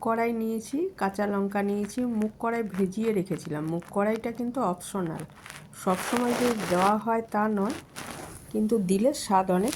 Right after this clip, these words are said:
বেড়ে যায়। আর নিয়েছি এই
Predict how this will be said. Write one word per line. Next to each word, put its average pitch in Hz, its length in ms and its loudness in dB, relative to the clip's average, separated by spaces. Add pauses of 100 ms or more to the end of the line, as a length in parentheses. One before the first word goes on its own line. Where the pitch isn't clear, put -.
(100)
বেড়ে 175 260 2
যায়। 160 240 2 (600)
আর 180 220 4
নিয়েছি 214 400 2 (1000)
এই 165 220 2